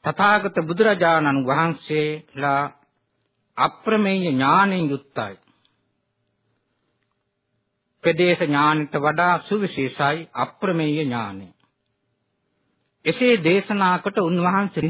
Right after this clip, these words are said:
නිහඬ වුණා, නිශ්ශබ්ද වුණා. ඒ විට අනදහම්දන් වහන්සේ බුදුරජාණන් වහන්සේගේ නිහඬියාව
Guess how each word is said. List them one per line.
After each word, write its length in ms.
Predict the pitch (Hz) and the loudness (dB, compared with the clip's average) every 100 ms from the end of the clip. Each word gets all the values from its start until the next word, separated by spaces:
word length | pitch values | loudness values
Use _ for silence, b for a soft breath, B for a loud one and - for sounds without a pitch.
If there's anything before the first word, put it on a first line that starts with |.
| 170 | -2
නිහඬ 360 | 139 180 170 | 0 0 -2
වුණා, 320 | 123 107 95 | -4 -8 -10
නිශ්ශබ්ද 560 | 107 - - 220 185 123 | -12 -12 -6 -2 -2 -4
වුණා. 340 | 107 98 101 - _ _ _ _ _ _ _ _ _ _ _ _ _ _ _ _ _ _ _ _ _ _ _ _ | -12 -12 -16 -20 _ _ _ _ _ _ _ _ _ _ _ _ _ _ _ _ _ _ _ _ _ _ _ _
ඒ 100 | 143 165 | 0 0
විට 140 | 165 | 2
අනදහම්දන් 800 | 147 185 180 180 170 165 156 151 | 2 2 0 2 2 2 0 0
වහන්සේ 580 | 135 143 147 143 - 117 107 _ _ _ _ _ _ _ _ _ _ _ _ _ _ _ _ _ _ | 0 0 -2 -4 -8 -10 -10 _ _ _ _ _ _ _ _ _ _ _ _ _ _ _ _ _ _
බුදුරජාණන් 760 | 131 151 175 170 175 180 180 170 | -6 0 2 2 2 2 2 0
වහන්සේගේ 720 | 160 170 214 208 190 175 151 | 0 2 0 -2 -2 -4 -2
නිහඬියාව 680 | 139 165 175 156 147 139 151 | 0 0 -2 -2 0 2 0